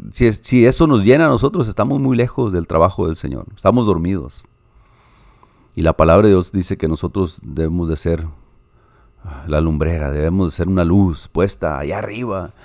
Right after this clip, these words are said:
en la parte donde alumbre la ciudad. Así es que la oración que Dios escucha tiene que ser sincera. "En mi angustia clamé al Señor", dijo Jonás. "Y este sentimiento fue percibido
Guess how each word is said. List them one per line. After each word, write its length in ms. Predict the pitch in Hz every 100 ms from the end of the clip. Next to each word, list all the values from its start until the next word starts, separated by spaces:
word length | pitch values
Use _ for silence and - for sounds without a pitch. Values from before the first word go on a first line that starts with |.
| - -
en 120 | -
la 140 | 76 71
parte 300 | 101 123 -
donde 220 | 90 87
alumbre 400 | 85 107 127 113
la 100 | 101
ciudad. 440 | 90 - 65 50 - - _ _ _ _ _ _ _ _ _ _ _ - _
Así 140 | -
es 80 | 85
que 80 | 117
la 100 | 101
oración 320 | 92 - 110
que 80 | 117
Dios 160 | 120
escucha 380 | 123 - 123 117
tiene 180 | 127 123
que 100 | 120
ser 140 | 123
sincera. 580 | 113 110 - 127 95 104 - _ - -
"En 100 | 95
mi 60 |
angustia 400 | 98 110 165 -
clamé 260 | - 123 120
al 100 | 127
Señor", 260 | 120 101 87
dijo 160 | 90
Jonás. 420 | 82 73 64 - _ _ - - - -
"Y 60 | -
este 160 | 98 127
sentimiento 560 | 107 104 98 104 110
fue 180 | 107 110
percibido 720 | - 107 98 92 113 110 95